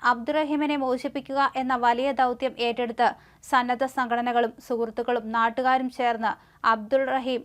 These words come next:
മോചന നിയമസഹായ സമിതി രൂപീകരിച്ചു. റഹീമിന്റെ ജീവൻ രക്ഷിക്കാനായി സ്വദേശമായ ഫറോക്ക് കോടമ്പുഴയിൽ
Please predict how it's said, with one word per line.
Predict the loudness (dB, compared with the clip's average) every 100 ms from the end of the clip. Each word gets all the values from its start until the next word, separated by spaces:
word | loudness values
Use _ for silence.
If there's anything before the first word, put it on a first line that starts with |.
| -4
മോചന | -2 -2 -2 -4
നിയമസഹായ | -4 -4 -4 -4 -4 -2 0 -2
സമിതി | -4 -6 -6 -8 -6
രൂപീകരിച്ചു. | -6 -4 -4 -4 -8 -12 -20 _ _ _ _ _ 4
റഹീമിന്റെ | 4 4 -2 0 0
ജീവൻ | 0 -2 0
രക്ഷിക്കാനായി | 0 -4 -4 0 2 2 0
സ്വദേശമായ | -2 -2 -2 -2 -2 2 2
ഫറോക്ക് | 2 4 4 4 0
കോടമ്പുഴയിൽ | 2 2 2 0 2 2 0